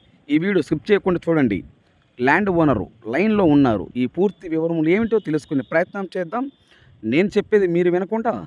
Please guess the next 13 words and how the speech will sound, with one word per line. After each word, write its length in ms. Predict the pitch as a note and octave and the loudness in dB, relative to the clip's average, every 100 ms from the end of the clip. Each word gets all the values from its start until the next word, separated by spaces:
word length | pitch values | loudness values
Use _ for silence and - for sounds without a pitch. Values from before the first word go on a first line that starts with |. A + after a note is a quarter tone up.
| - C3 | -10 -2
ఈ 80 | |
ల్యాండ్ 300 | A#2+ C3 F#3+ | 2 2 2
ఓనర్ 280 | G3+ F#3 D#3+ | 0 2 2
ఏం 180 | C3 E3 | 2 2
మాట్లాడుతున్నారు 640 | D#3+ D#3 D#3+ C#3+ D3+ D3 | 0 0 -4 -2 -4 -4
మీరే 260 | D3 G3+ B3+ | -4 -2 0
వినండి. 380 | A3 G3+ F#3 G3+ _ _ _ _ B2 | 0 -2 -4 -8 _ _ _ _ -4
వీళ్ళకి 220 | C#3 B2 | -4 -4
డబ్బులు 320 | A#2+ C3+ E3+ | -8 -6 -6
అవసరమయ్యి 640 | C#3+ - E3 D#3+ F3+ B3+ C3 | -6 -6 -4 -2 -2 -6 -2
ఈ 40 | |
ల్యాండ్ 360 | B2 C3 E3 F#3 | 0 2 2 0
అమ్ముకుంటున్నారు. 680 | C3 C3 C3+ B2 A#2+ A2 F2+ | 0 0 -2 -8 -6 -4 -6